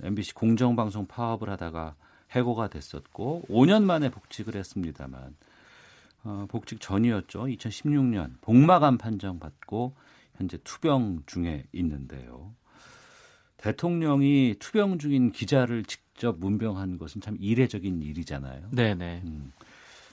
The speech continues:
Speaker 1: 어, 대통령과 그 이용마 기자 간에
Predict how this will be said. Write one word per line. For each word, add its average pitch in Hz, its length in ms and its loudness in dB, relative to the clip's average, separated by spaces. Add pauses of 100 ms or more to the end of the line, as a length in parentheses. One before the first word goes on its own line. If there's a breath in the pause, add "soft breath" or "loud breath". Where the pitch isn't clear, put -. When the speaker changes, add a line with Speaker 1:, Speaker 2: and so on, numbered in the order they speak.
(180 soft breath)
Speaker 1:
어, 104 520 -8
대통령과 139 1300 2
그 113 680 -8
이용마 131 520 2
기자 117 260 -6
간에 117 360 -6